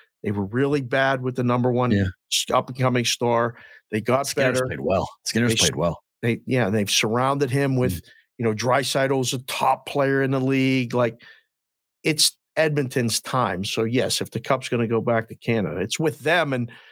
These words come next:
Speaker 1: not <laughs> with, with, uh, <laughs>
Speaker 2: Montreal or anybody else.
Speaker 1: the,
Speaker 2: No.
Speaker 1: the Leafs fall in the spring.
Speaker 2: Spring. Yeah,
Speaker 1: Line.
Speaker 2: it's
Speaker 1: Yeah,
Speaker 2: coming.
Speaker 1: that's,
Speaker 2: It's
Speaker 1: that's
Speaker 2: coming.
Speaker 1: Pierre
Speaker 2: So
Speaker 1: Gabriel.
Speaker 2: John Henry this morning
Speaker 1: Ah,
Speaker 2: did
Speaker 1: what did
Speaker 2: the entourage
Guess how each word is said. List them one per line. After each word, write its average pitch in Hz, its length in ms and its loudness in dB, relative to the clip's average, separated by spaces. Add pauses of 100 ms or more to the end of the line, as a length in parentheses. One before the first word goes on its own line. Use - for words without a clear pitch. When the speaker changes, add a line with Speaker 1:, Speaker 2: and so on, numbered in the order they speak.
(140)
Speaker 1:
not 135 260 2
<laughs> - 20 -10
with, 135 240 -6 (260)
with, 127 340 0
uh, 123 360 2 (200)
<laughs> - 200 -6 (720)
Speaker 2:
Montreal 101 640 0
or 101 60 2
anybody 101 220 2
else. 98 360 2 (500)
Speaker 1:
the, 123 260 0 (140)
Speaker 2:
No. 82 200 0
Speaker 1:
the 117 120 2
Leafs 139 760 0 (140)
fall 147 480 0
in 123 80 -4
the 120 100 -2
spring. 131 580 0
Speaker 2:
Spring. 95 600 0
Yeah, 90 240 2
Speaker 1:
Line. 104 120 0
Speaker 2:
it's 110 160 2
Speaker 1:
Yeah, 110 80 0
Speaker 2:
coming. 85 260 0
Speaker 1:
that's, - 80 -10 (140)
Speaker 2:
It's 92 120 0
Speaker 1:
that's 113 60 -4
Speaker 2:
coming. 87 320 2
Speaker 1:
Pierre 117 460 0 (200)
Speaker 2:
So 165 220 0
Speaker 1:
Gabriel. 110 260 -8
Speaker 2:
John 185 280 0
Henry 180 400 2
this 143 240 0
morning 131 640 0 (100)
Speaker 1:
Ah, 117 40 -6
Speaker 2:
did 143 320 2 (260)
Speaker 1:
what - 100 -6
did - 60 -4
Speaker 2:
the 123 380 2
entourage 127 960 2